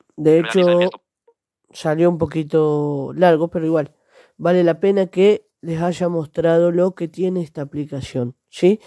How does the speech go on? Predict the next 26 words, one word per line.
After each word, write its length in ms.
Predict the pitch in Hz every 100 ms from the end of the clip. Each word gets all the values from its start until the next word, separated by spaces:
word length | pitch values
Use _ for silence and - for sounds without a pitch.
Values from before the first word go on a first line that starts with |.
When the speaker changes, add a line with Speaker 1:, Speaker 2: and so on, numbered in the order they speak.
| - - - -
Speaker 1:
Y 160 | 160 170
las 160 | 170
líneas 340 | 196 233 214 185
de 100 | 170
contacto, 600 | 175 180 220 208 - 175
ya 140 | 170
lo 100 | 165
saben, 500 | - 190 185 180 202 _ _ _ _ _ _ _ _ _ _ -
eh, 840 | 156 151 143 143 143 139 131 - _ _ _ _ _ _ _ _ _ _ _ _ _
la 300 | 156 147 147
cual 180 | 180 175
la 80 | 165
pueden 240 | 175 175
encontrar 460 | 165 160 156 170 170
en 80 |
el 80 | 165
apartado 720 | 151 151 143 175 175 180 - _ _
que 120 | 151
dice 260 | 160 170
sobre 460 | 151 165 170 165 160
nosotros. 840 | 175 190 233 208 180 185 240 - _ _ _ _ _ _ _ _ _ _ _ _ _ _ _ _ - _ _
Eh, 300 | 135 151 147
al 140 | 147 175
parecer 360 | 208 202 226
esto 220 | 226 - 214
es 340 | 190 -